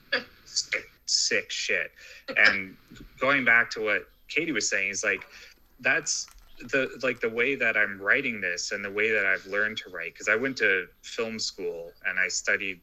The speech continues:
like, screenwriting. I, I learned to write for, um, a director, and, like, an important part of that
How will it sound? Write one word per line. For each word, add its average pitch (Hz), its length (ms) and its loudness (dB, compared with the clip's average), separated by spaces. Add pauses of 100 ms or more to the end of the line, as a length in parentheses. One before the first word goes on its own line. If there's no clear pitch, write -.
like, 90 140 -4
screenwriting. 90 880 -4 (480)
I, 101 220 4 (360)
I 110 220 4
learned 151 460 -2
to 139 120 -4
write 117 300 4 (720)
for, 107 720 -2 (380)
um, 85 440 -6 (360)
a 98 80 -2
director, 98 560 0 (500)
and, 101 340 6 (600)
like, - 120 -2
an 104 80 2
important 123 440 -6
part 110 280 6
of 101 100 2 (160)
that 90 220 2